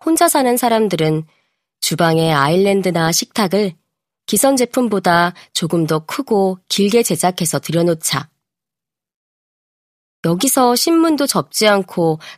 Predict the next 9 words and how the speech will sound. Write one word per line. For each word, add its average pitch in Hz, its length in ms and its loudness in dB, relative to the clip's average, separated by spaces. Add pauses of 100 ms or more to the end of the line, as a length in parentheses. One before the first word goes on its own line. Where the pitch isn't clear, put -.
크게 254 360 0
펼쳐놓고 277 680 0
읽을 160 260 0
수 - 160 -4
있고, 214 440 -2 (720)
또 180 140 -2
책 277 240 -4
읽을 254 340 0
때 175 340 0